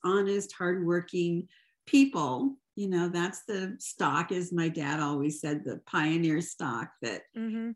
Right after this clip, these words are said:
Speaker 1: that we come from. Every once in a while, you find a very interesting, um, ancestor. And I think everyone would, because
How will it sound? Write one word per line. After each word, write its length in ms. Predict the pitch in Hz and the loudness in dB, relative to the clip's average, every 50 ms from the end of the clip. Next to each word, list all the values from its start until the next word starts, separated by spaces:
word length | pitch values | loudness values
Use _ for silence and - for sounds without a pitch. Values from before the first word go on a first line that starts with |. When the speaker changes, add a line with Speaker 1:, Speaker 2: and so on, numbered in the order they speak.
| _ _ | _ _
Speaker 1:
that 200 | - 180 170 - | 4 4 6 8
we 140 | 202 233 247 | 6 6 6
come 380 | 240 - - 185 202 190 180 - | 4 2 4 4 4 4 2 0
from. 320 | - 175 147 151 185 - _ _ _ _ _ - | -2 0 0 0 0 -2 _ _ _ _ _ 2
Every 280 | 359 415 494 440 415 | 4 6 8 8 8
once 300 | 403 392 427 415 - - | 8 6 6 4 0 -2
in 60 | 294 247 | -2 0
a 60 | 233 | 0
while, 240 | 220 208 202 208 208 | 2 2 2 2 2
you 120 | 208 196 | 2 0
find 380 | 202 - 220 202 196 190 185 165 | 0 0 2 2 2 2 2 0
a 100 | - 165 | -4 -2
very 300 | - 208 180 180 185 - | 0 0 2 2 0 2
interesting, 1000 | - 202 208 208 208 - - 160 160 165 - - - - 131 120 123 - - - - | 4 4 4 4 2 0 -2 -4 -4 -4 -6 -8 -4 -4 -2 -2 -2 -4 -4 -6 -6
um, 300 | - - 87 101 113 - - - | -6 -6 -6 -8 -10 -10 -6 -4
ancestor. 800 | 151 127 120 113 151 - - 123 - - - - - - 107 131 | -4 -4 -2 -6 -6 -6 -8 -8 -8 -8 -10 -10 -10 -8 -6 -2
And 280 | 156 180 190 190 180 185 | 0 0 0 0 0 0
I 120 | 160 185 | -2 -2
think 280 | 180 - 214 202 180 - | 0 0 0 -2 0 0
everyone 680 | - 185 185 185 196 175 160 151 147 143 147 151 147 | 0 0 4 4 4 4 4 4 2 2 2 2 2
would, 300 | 143 135 120 135 170 175 | 0 -2 -4 -4 -6 -4
because 580 | 175 165 160 156 - - 156 143 147 156 151 | -2 -4 -4 -4 -4 -4 -2 0 0 -2 -2